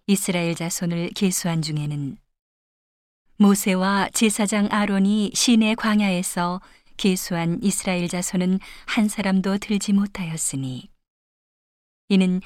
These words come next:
여호와께서 그들에게 대하여 말씀하시기를, "그들이 반드시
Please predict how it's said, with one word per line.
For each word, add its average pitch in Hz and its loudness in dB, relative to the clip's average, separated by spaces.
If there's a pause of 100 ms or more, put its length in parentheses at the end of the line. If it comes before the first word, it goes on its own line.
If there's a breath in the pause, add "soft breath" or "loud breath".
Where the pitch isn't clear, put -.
(340 loud breath)
여호와께서 190 0
그들에게 208 2
대하여 202 0
말씀하시기를, 156 -4 (800)
"그들이 165 0
반드시 180 -2